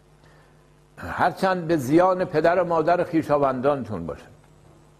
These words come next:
فقیر باشن یا غنی باشن، فالله اولی بهما، خدا که حق است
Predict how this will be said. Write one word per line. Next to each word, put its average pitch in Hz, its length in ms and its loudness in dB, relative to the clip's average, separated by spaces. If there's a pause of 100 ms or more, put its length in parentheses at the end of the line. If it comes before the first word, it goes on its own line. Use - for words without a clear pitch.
(1080)
فقیر 185 380 2
باشن 160 420 0
یا 143 180 4
غنی 113 300 -4
باشن، 76 320 -12 (260)
فالله 170 500 2
اولی 151 360 0
بهما، 87 460 -10 (260)
خدا 190 840 2
که 131 60 -8
حق 131 400 -2
است 131 360 0